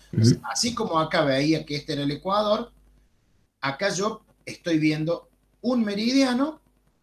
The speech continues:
Speaker 2: que es el de veintisiete grados, y acá estoy viendo otro meridiano. Y estas líneas verticales,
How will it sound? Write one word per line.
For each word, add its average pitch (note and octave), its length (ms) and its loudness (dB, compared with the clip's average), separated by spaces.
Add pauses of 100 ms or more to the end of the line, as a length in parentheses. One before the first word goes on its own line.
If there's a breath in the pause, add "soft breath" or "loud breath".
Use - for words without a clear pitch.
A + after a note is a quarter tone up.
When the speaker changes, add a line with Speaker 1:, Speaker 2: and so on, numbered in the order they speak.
(220)
Speaker 2:
que A2 180 -10
es A2 60 -12
el G2 120 -10
de G#2 100 -6
veintisiete G#2+ 640 -4
grados, G#3 500 -2
y C#3 80 -2
acá B2+ 180 -6
estoy D#3+ 200 -4
viendo F3 420 -4
otro F3+ 260 -6
meridiano. C3+ 600 -2 (560)
Y E4 120 -4
estas D#4+ 260 2
líneas B3 260 2
verticales, D3 840 0